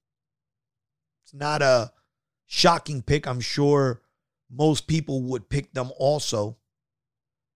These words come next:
But the door's there wide open for Aaron Rodgers. If he misses this opportunity, I can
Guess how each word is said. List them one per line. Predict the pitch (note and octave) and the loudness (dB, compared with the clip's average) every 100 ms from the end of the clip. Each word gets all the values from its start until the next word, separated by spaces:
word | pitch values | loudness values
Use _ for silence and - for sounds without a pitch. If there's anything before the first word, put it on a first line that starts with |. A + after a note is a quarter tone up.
| _ _ _ _ _ _ _ _ G2 | _ _ _ _ _ _ _ _ -4
But | C#3+ C#3+ - _ - A2 | 0 2 0 _ -20 -4
the | C#3+ A#2+ A2 - _ _ | -4 -4 -12 -20 _ _
door's | C3 D#3 F3+ D3 C3 | -2 0 2 0 -2
there | F3 F3 D#3 - _ | 0 0 -4 -8 _
wide | G#2+ A2+ D3+ E3 | _ -4 2 6
open | E3+ E3 C#3 | 6 4 -6
for | A#2 B2 | -6 -4
Aaron | C3 C#3 C#3 C3+ | -2 -2 -4 -2
Rodgers. | C#3 B2+ G#2+ F#2 | -2 -2 -4 -8
If | A2 A#2+ | -6 -4
he | |
misses | E3 F#3 - D#3+ B2 | -4 -2 -4 -4 -4
this | E3 - | -4 -4
opportunity, | E3 D3+ C3 - E3+ D3 A2 G2 - _ _ _ _ _ _ _ _ _ _ _ _ _ _ _ _ _ _ _ _ _ _ _ _ _ | -4 -6 -8 -4 -4 -4 -6 -8 -12 _ _ _ _ _ _ _ _ _ _ _ _ _ _ _ _ _ _ _ _ _ _ _ _ _
I | - A#2+ | -6 -4
can | B2+ | -6